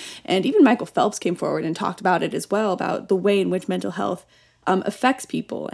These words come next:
And so I think it's important to talk about legislation and policies that are currently working to improve conditions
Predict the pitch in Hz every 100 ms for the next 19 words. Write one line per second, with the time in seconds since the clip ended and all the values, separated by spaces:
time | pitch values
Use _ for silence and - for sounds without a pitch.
0 | - 196 196 190 180 208 196 202 185 190
1 | 254 240 196 - 175 - 175 - 185 185
2 | - 208 185 - - - 104 - 196 180
3 | - 165 160 - 170 175 - 202 202 180
4 | 185 180 - 180 - 185 180 - - -
5 | _ 214 208 247 240 185 170 165 170